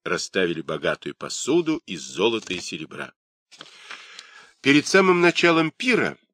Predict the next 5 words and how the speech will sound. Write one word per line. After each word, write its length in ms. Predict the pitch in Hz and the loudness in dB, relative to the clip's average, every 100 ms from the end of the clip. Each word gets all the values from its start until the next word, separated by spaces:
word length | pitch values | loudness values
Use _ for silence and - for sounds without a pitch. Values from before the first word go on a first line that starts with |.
| _ _ _ | _ _ _
вдруг 300 | - - 190 | -4 -2 0
появился 480 | 117 95 92 87 92 | 0 0 0 -2 -2
один 240 | 85 92 | -2 -2
из 120 | 85 78 | -2 -4
разбойников 920 | 78 65 65 92 110 156 190 - | -6 -8 0 2 2 0 -4 -4